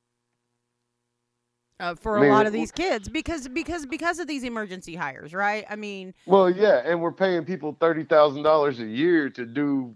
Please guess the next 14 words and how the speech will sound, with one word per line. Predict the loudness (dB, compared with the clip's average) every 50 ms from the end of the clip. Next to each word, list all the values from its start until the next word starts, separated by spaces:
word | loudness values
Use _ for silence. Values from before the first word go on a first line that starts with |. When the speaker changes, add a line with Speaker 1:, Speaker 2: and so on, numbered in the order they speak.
| _ _
Speaker 2:
probably | 4 4 6 4 2 0 -4
one | -6 -6 -6 -6
of | -6 -8
the | -8 -8 -8 -10 -10 -14 -18 -20 _ _ _ _ _ _ _ _
hardest | 0 4 4 4 4 4 0 -4 -6 -2
<laughs> |
jobs | 2 6 6 6 6 4 0 -6 -2 0
there | 0 2 2 0 -2
is. | -4 -4 -4 -6 -8 -10 -12 -16 _ _ _ _ _ _ _ _ _ _ _ _ _ _ _ _ _ _ _ _ _ -2
I | 0
mean, | 2 2 2 2 2 2 0 -2 -4 -6 -10 -12 -14 _ _ _ _ _ _ _ _ _ _ _ _ _ _ _ _ _ _ _ _ _ _ _ _ _ _ _ _ _ _ _ _ _ _ _ _ _ -2
you, | 0 0 0 0 -4 _ -20
<clears throat> | -2 0
I | 2 2 2 0 -4 -6 -10